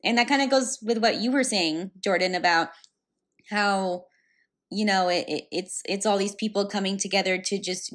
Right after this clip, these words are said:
do what it is. And that's, I don't know, like, that really resonated with me as somebody who does performing. Like, the, my favorite kinds of directors are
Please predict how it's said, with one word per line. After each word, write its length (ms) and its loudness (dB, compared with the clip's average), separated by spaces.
do 500 -4
what 380 2
it 120 4
is. 400 -4
And 500 0
that's, 340 2
I 100 4
don't 120 6
know, 160 6
like, 320 2
that 260 2
really 520 2
resonated 680 -2
with 200 -6
me 440 -6
as 360 0
somebody 400 -2
who 340 -6
does 180 4
performing. 720 -4
Like, 280 0
the, 260 0
my 240 2
favorite 460 2
kinds 360 0
of 140 -2
directors 680 0
are 520 2